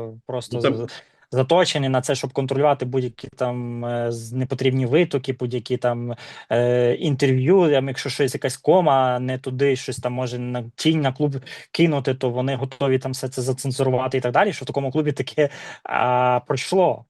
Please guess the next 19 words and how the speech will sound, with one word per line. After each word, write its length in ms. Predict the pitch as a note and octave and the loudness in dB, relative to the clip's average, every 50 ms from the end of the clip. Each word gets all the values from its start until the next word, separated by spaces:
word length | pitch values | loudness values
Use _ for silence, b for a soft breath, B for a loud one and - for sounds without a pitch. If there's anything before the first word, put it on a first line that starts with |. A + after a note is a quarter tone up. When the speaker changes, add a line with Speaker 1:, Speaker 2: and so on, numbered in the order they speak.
| _ _ | _ _
Speaker 1:
Ну, 180 | C3 A#2 D3 C3 | -8 -8 -6 -4
типу, 360 | - C#3 C3 - C#3+ C#3+ - - _ _ _ | -2 -4 -4 -2 -6 -8 -8 -10 _ _ _
як 440 | - C#3+ B2 C#3 E3 F#3+ G3 - - | -12 -4 0 2 4 4 2 0 -2
це, 280 | - - D#3 D#3 D#3+ - - | -2 2 2 4 4 2 2
як 200 | D3+ D#3+ - - | 0 -2 0 -2
це 120 | - E3+ | -4 -2
може 240 | D#3+ E3 D#3 D#3+ D3+ | -2 -2 -2 -2 -2
бути? 380 | D3 D#3 D3+ C3 - - - B B B B B B B B B B _ _ | -2 -4 -4 -6 -6 -10 -16 B B B B B B B B B B _ _
Це, 640 | - - C3 C3+ C3+ C3+ C#3 C#3 C3+ C3+ C3 C3 C3 C3 | 0 2 4 4 6 6 6 6 6 4 4 2 0 -2
це 140 | - D3+ | -2 -2
дуже 840 | C3+ C3 D#3 D#3+ D3+ C3+ C3 C3 B2+ B2+ B2 B2 B2 B2 B2 B2 A#2+ A#2+ | 0 0 2 2 2 2 0 0 0 2 2 2 2 2 0 0 0 -2
дивно. 440 | C3 D#3+ A3 A#3+ A3+ A3 G3+ F#3+ B B B B B B B B _ | -2 -2 -2 0 -2 -2 -2 -4 B B B B B B B B _
А, 920 | - - A#2 A#2+ A#2+ A#2+ A#2+ A#2+ A#2+ B2 B2 B2 B2 B2 B2 B2 B2 B2 - - | -4 0 2 2 4 4 4 4 2 2 2 2 0 0 0 0 -2 -4 -6 -8
і 800 | - C#3 C3 C3+ C#3+ C#3+ C#3+ C#3+ C#3+ C#3 C#3 C#3 C#3+ C#3+ C#3+ C#3 C3+ C3+ - _ _ _ _ _ _ _ _ _ _ _ _ _ _ _ _ _ _ _ _ _ - | -12 -10 -10 -8 -6 -6 -4 -4 -2 -2 0 0 0 0 0 -2 -4 -6 -12 _ _ _ _ _ _ _ _ _ _ _ _ _ _ _ _ _ _ _ _ _ -20
взагалі 680 | - - C3 D3 C#3+ C#3 D3+ D3+ E3 G#3 A#3+ A3+ - - | -16 -2 0 0 2 2 2 2 4 4 4 2 2 -2
в 160 | - - - - _ _ C3+ - | -4 -10 -14 -18 _ _ -2 2
Турана, 920 | D#3 D3+ C#3 C#3 D#3 F3 G#3+ A3+ G#3+ G#3 G3 F#3 F3 E3 D3 D3 C#3 - | 4 4 6 6 4 4 4 4 2 2 2 0 0 -2 -4 -6 -8 -4
коли 260 | - D#3 C#3+ D3+ E3 D#3+ | -2 0 2 2 2 0
він, 280 | D#3+ D#3 D3+ D3+ D3 | 0 -2 -4 -4 -8